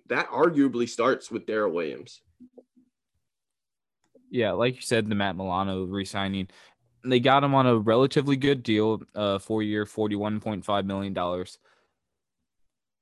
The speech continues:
Speaker 2: About ten million dollars a year for,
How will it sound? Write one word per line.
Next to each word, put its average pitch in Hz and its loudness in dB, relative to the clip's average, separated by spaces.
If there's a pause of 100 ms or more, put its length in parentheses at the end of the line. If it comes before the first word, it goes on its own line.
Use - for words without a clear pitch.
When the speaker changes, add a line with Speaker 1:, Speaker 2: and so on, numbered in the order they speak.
(200)
Speaker 2:
About 156 0
ten 156 2
million 147 0
dollars 131 2
a 123 0
year 127 0
for, 110 -6